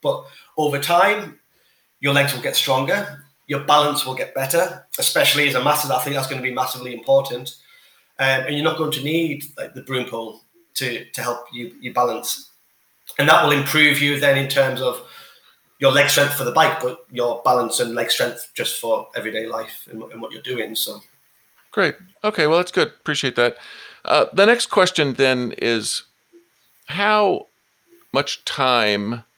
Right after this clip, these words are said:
Speaker 2: how often should I do my, uh, resistance training, my strength training? Uh, you know, of course, the, what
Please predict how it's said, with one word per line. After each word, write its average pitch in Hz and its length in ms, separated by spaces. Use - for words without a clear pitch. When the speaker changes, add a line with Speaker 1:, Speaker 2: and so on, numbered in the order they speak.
Speaker 2:
how 175 160
often 160 300
should 131 200
I 127 120
do 156 420
my, 69 440
uh, 64 160
resistance 92 500
training, 76 480
my 64 200
strength - 360
training? 73 360
Uh, - 40
you - 160
know, 123 80
of 113 60
course, 135 240
the, 113 220
what 117 240